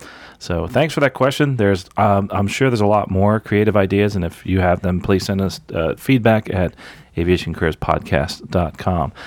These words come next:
And you can also do, click us on the, uh, contact page. Um, let's see, on the next question, it comes in, and I'm gonna ask Tom to answer this one. Uh, it's, uh, says, Dear Carl, after months of listening to your podcast, I like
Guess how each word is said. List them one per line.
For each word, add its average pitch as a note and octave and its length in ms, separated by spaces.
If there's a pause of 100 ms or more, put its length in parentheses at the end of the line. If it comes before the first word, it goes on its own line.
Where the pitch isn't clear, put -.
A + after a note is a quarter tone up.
(240)
And E2+ 160
you - 60
can F2+ 100
also E2 180
do, E2+ 180 (140)
click F2+ 160
us - 220
on F2 160
the, D#2+ 180
uh, C#2+ 100
contact E2+ 460
page. - 300 (460)
Um, A2+ 420
let's - 180
see, G#2+ 80
on F#2 100
the A2+ 180
next C3+ 280
question, A2 540
it G#2 140
comes G#2+ 260
in, G2+ 160
and F#2+ 120
I'm F#2 120
gonna F#2 180
ask G2 300
Tom A2+ 260
to E2+ 80
answer A2 260
this C3 220
one. A#2 180 (420)
Uh, G2 480
it's, G2+ 420
uh, G2 120
says, G#2 240
Dear F3 220
Carl, F2+ 340
after A2 260
months D#3+ 360
of D3+ 80
listening C#3+ 320
to D3 40
your D3+ 100
podcast, F2 600
I F2 60
like G#2 220